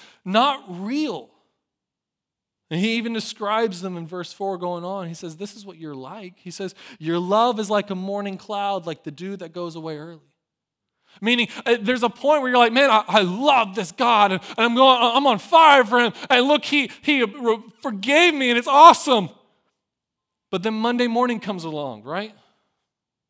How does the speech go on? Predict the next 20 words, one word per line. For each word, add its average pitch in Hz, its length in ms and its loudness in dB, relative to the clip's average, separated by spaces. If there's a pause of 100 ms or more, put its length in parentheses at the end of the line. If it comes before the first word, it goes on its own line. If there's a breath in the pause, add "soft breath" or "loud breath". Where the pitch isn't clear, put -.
(880)
The 135 60 -10
feelings 247 480 -4
and 214 60 -6
emotions 240 500 -2
of 202 100 -6
Sunday 240 440 -4
morning, 226 420 -2
they're, 208 160 -4
they're 196 140 -4
gone 202 360 0
by 180 120 -2
Monday 196 340 -6
morning. 180 380 -8
That's 180 200 -6
what 185 120 -6
he's 175 100 -10
talking 208 260 -2
about. 170 100 -8
He's 165 100 -6
like, 165 120 -10